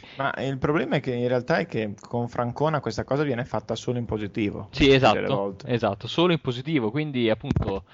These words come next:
Speaker 2: se la squadra perde non è mai colpa di Francona, e, e se Epstein dovesse cacciare Francona, eh,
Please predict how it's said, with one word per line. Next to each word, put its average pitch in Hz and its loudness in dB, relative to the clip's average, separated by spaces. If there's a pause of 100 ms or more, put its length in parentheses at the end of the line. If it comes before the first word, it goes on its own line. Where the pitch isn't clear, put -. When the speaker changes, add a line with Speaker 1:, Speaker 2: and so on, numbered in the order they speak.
(160)
Speaker 2:
se 131 2
la 120 6
squadra 131 2
perde 131 2
non 120 -2
è 113 -2
mai 117 0
colpa 127 -2
di 113 0
Francona, 120 -2
e, 101 -4 (520)
e 135 -6
se 147 4 (100)
Epstein 117 0
dovesse 117 -2
cacciare 131 2
Francona, 131 0 (420)
eh, - -20